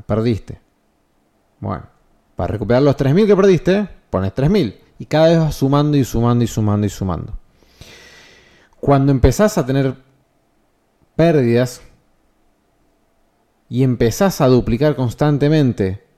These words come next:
lo que vos tenés invertido, si la tendencia es claramente bajista, lo vas a seguir perdiendo. Por eso es tan importante no estar en situaciones en las cuales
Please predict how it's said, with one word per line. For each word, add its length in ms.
lo 240
que 80
vos 300
tenés 300
invertido, 760
si 180
la 220
tendencia 420
es 60
claramente 440
bajista, 380
lo 80
vas 140
a 40
seguir 220
perdiendo. 460
Por 120
eso 140
es 40
tan 180
importante 880
no 260
estar 360
en 80
situaciones 680
en 60
las 120
cuales 500